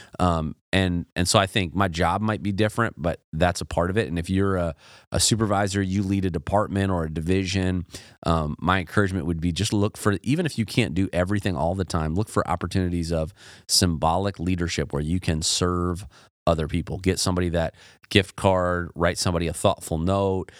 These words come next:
Uh, if you walk in and something's not done that you expect it to be done and it's a small, simple task, just do the task. Like, uh, what are those ways that you can practically,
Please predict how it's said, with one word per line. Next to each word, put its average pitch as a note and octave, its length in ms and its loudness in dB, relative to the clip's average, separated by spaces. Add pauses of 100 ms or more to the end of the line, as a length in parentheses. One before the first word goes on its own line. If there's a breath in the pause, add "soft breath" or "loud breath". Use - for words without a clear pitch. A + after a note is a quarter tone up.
(220 loud breath)
Uh, D#2 400 0
if E2+ 160 -4
you F#2+ 140 2
walk F#2+ 360 0
in F#2+ 360 0
and F2 160 -2
something's F2+ 360 0
not D#2+ 220 -2
done F2 200 0
that F#2+ 120 -2
you F2 160 0
expect - 420 -2
it F2+ 100 -2
to F2+ 60 -2
be F#2 120 0
done F2 200 0
and D#2+ 140 -2
it's E2 140 -2
a D#2 40 -2
small, F2 300 0
simple D#2+ 300 -4
task, F2 400 -2
just G2+ 380 -2
do F#2 180 0
the - 80 -6
task. - 480 -4
Like, E2 220 0 (500 loud breath)
uh, D2 340 2
what F#2 300 2
are F2+ 60 0
those E2+ 200 0
ways E2+ 240 0
that D#2+ 240 -4
you E2+ 80 2
can D#2+ 180 0
practically, D#2+ 640 -2